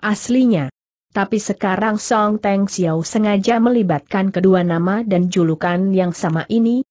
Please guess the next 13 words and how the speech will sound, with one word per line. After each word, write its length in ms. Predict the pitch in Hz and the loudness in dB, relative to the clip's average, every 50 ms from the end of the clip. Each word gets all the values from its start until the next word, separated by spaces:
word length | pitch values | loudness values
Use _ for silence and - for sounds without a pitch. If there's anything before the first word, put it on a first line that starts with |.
| _ | _
dikatakan 800 | - 202 220 - 185 175 175 - 196 196 196 - 220 240 269 254 | -6 -6 -4 -2 -2 -4 -2 -4 -4 -4 -2 -2 0 2 2 2
bahwa 240 | 240 226 226 214 202 | 2 2 2 2 2
tidaklah 480 | 202 202 226 202 208 - 254 254 254 254 | 2 2 2 2 0 0 0 -4 -4 -4
setimpal 720 | - - 214 208 - 269 254 240 233 208 208 208 214 226 226 190 | -4 -6 -6 -2 0 0 0 2 0 0 0 0 -2 -4 -4 -2
dia 320 | 175 196 220 233 233 247 | 0 2 2 2 2 2
menjajarkan 800 | 254 240 220 208 196 196 180 180 180 208 208 202 196 - 165 160 | 2 2 4 4 4 2 2 0 2 0 0 0 0 -2 -2 -2
namanya 640 | 160 170 175 190 214 226 226 214 214 208 208 202 - | -2 -2 -2 0 0 0 0 2 2 2 0 0 2
itu 320 | 233 233 233 - 254 254 | 0 -2 0 0 0 0
dengan 400 | 247 214 208 214 214 208 214 208 | 2 2 2 2 2 0 0 0
kebesaran 720 | - 226 202 180 - - 214 196 202 208 214 214 220 214 - | 0 0 0 0 0 0 -2 -2 0 0 0 0 -2 -2 -2
tingkat 320 | 233 226 - 202 196 - | -2 -2 -2 -2 -6 -6
Kikian 480 | - - 285 294 285 196 180 170 175 180 | -2 -2 0 0 0 0 0 0 0 0
Ya. 320 | 180 185 175 156 143 - | 0 0 0 -2 -4 -8